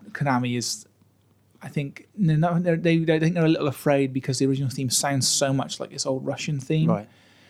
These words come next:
Speaker 1: They're so, they're a little afraid to ever use it again. But you can, you know, like, if Kojima could, he would.
Speaker 2: Mm.
Speaker 1: And there's, like, a lot of things that you feel like are concessions. And there's just a couple of really duff levels as well. Now,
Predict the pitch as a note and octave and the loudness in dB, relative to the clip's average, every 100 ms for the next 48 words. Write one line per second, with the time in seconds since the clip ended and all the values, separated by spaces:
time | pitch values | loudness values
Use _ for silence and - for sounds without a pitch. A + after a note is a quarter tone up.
0 | _ D#3 - D3+ C#3+ D#3+ D3 C#3+ B2+ C#3+ | _ 0 4 4 4 2 0 0 0 0
1 | C3 - C#3+ C3 C3 C3+ D3 C#3 C3 B2+ | 0 -2 -2 0 0 0 -2 -8 -10 -10
2 | C#3+ D#3 F#3 G3 F#3 F#3 E3 D3 C#3+ C3+ | -6 -6 -2 2 4 4 4 0 -2 -6
3 | - D3 C3+ - C3 - D3 C#3+ B2 - | -4 0 0 2 0 0 0 2 0 -2
4 | G#3 A#2+ G2 _ - _ _ F#3+ F#3+ F#3+ | -6 -6 -6 _ -20 _ _ 2 2 4
5 | F#3+ G3 F3 - F3 C#3+ C3+ C3+ - C3+ | 4 4 2 2 4 4 -2 -4 0 0
6 | C#3 C3+ B2+ - C3 C#3 B2 D3 D3+ - | 0 -4 -4 -2 -2 -4 -8 -2 0 0
7 | - - C#3 B2+ B2+ A2+ A2+ A#2+ C#3 B2+ | -4 -6 -6 -4 -4 -6 -10 -10 -8 -8
8 | B2+ C3 B2+ - - _ _ _ _ _ | -10 -16 -14 -14 -14 _ _ _ _ _
9 | _ - E3 D#3+ | _ 0 2 0